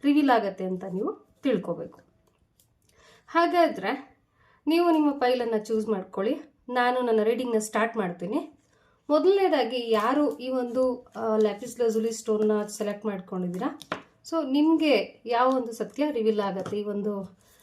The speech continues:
ಆ, ಸಂದರ್ಭಕ್ಕೆ ಅಂತ ನೋಡೋದಾದ್ರೆ ನಾನು ಅದಕ್ಕಾಗಿ ಎರಡು ಕಾರ್ಡನ್ನ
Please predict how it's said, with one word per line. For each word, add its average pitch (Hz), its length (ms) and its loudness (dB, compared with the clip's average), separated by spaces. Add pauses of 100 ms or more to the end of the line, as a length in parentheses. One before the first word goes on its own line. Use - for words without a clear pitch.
(240)
ಆ, 190 300 -4
ಸಂದರ್ಭಕ್ಕೆ 202 640 2
ಅಂತ 190 200 -6
ನೋಡೋದಾದ್ರೆ 180 760 -4 (600)
ನಾನು 269 180 0
ಅದಕ್ಕಾಗಿ 254 480 -2
ಎರಡು 233 460 0
ಕಾರ್ಡನ್ನ 226 340 0